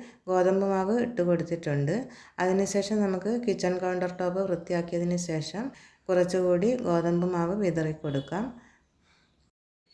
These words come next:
ഇനി നമുക്കിത് ചെറിയ ഉരുളകളാക്കി മാറ്റിയെടുക്കണം. കയ്യിൽ വെച്ച് ഇതുപോലെ നീളത്തിലൊന്ന് ആക്കി കൊടുത്തതിന് ശേഷം ചെറിയ പീസായിട്ട് മുറിച്ചെടുത്ത് നമുക്ക് ഈ പൊടിയിലേക്ക് ഇട്ട് കൊടുക്കാം.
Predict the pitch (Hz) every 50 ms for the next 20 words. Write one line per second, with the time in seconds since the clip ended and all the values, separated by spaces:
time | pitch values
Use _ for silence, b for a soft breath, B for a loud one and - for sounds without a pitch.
0 | b b b b b b b b b _ - 220 226 226 220 208 208 208 214 202
1 | 226 226 233 208 190 180 185 190 202 202 196 180 180 175 180 180 185 185 185 185
2 | 180 - 196 196 190 175 165 156 - 170 170 156 156 147 - 156 156 165 180 190
3 | 175 175 170 175 175 175 175 175 175 175 190 170 175 170 170 170 170 180 185 185
4 | 170 165 160 160 170 170 170 175 170 175 170 170 160 156 151 - 160 151 - 160
5 | 156 156 - - 156 156 160 160 156 - 160 151 143 139 - 185 226 262 B B
6 | B B B B B B B _ - - 196 185 185 190 196 196 196 196 190 180
7 | 175 - 185 185 185 175 180 202 214 214 190 175 170 170 170 - 180 175 175 175
8 | - 196 190 180 170 170 165 160 - 180 196 196 - 180 170 165 165 165 165 170
9 | 175 170 175 175 175 - 160 160 160 147 143 143 143 - 165 196